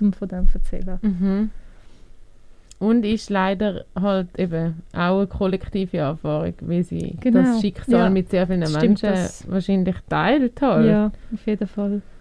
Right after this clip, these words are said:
Speaker 1: Ja.
Speaker 2: Ich bin jetzt gerade mehr geflasht, dass die ein ähnliches
Speaker 1: Das habe ich vorher auch
Speaker 2: Konzept
Speaker 1: gedacht,
Speaker 2: haben.
Speaker 1: ja. Es sind beide so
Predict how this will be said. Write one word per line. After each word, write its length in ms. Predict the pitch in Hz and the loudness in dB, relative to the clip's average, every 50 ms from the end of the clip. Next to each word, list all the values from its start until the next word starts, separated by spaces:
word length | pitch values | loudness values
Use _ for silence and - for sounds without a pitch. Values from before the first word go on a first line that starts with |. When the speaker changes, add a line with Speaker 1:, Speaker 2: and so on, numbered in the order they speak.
| - - - - - - - - - - - - - - - - - - - - - - - - - - - - - - - - | -20 -20 -20 -20 -20 -20 -20 -20 -20 -20 -20 -20 -20 -20 -20 -20 -20 -20 -20 -20 -20 -20 -20 -20 -20 -20 -20 -20 -20 -20 -20 -6
Speaker 1:
Ja. 200 | 233 233 214 - - - - - - - - - - - - - - - - - - - | -2 -2 -2 -2 -4 -10 -20 -20 -20 -20 -20 -20 -20 -20 -20 -20 -20 -20 -20 -20 -20 -18
Speaker 2:
Ich 60 | - | -6
bin 100 | - 185 | -4 -4
jetzt 100 | 180 - | -2 -2
gerade 160 | - 160 160 160 | -4 -4 -4 -4
mehr 180 | 165 165 - - - - | -4 -4 -6 -8 -12 -16
geflasht, 460 | - - - 156 156 156 175 - - - | -14 -10 -6 -4 -4 -2 -4 -4 -6 -8
dass 120 | 180 - | -10 -8
die 120 | - - | -6 -4
ein 120 | 147 147 - | -4 -4 -4
ähnliches 520 | - 175 190 - - 165 - - - - - | -4 -4 -4 -4 -4 -4 -4 -4 -6 -2 0
Speaker 1:
Das 140 | 247 233 | 2 4
habe 160 | 262 262 262 262 | 4 6 4 4
ich 80 | 240 | 2
vorher 220 | - 247 240 233 226 | 4 2 2 2 4
auch 40 | 233 | 4
Speaker 2:
Konzept 240 | 220 226 - 226 208 | 2 4 4 2 4
Speaker 1:
gedacht, 80 | 208 208 220 226 | 4 6 6 8
Speaker 2:
haben. 160 | 233 233 202 190 214 | 6 6 6 4 0
Speaker 1:
ja. 240 | 208 - 233 254 254 - - - - - - - - - | 0 0 0 0 -4 -8 -10 -12 -12 -14 -14 -14 -14 -8
Es 60 | - | -4
sind 100 | 226 214 | -4 -4
beide 260 | 202 202 214 233 254 | -4 -2 0 0 0
so 180 | 233 226 208 | 0 0 -2